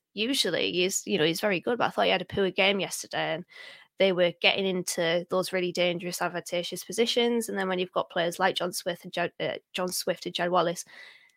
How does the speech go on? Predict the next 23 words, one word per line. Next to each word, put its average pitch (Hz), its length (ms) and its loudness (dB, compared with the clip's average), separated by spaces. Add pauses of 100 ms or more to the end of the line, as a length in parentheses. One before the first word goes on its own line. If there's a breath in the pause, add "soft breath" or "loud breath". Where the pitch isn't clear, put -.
(140 loud breath)
you 202 80 2
know, 185 120 4
they're 202 120 4
gonna 233 200 4
punish 240 320 2
him 196 80 2
more 170 120 6
times 175 300 0
than 175 100 0
not. 190 320 6
And 185 240 0 (920 soft breath)
I 190 80 -2
think 226 160 2
the 196 80 0
game 202 280 -2
was 175 320 0
unfortunately 185 880 0 (160)
<sighs> - 180 -16
sort 185 360 2
up - 120 0
from 185 220 -6
there, 202 340 6
because 180 680 0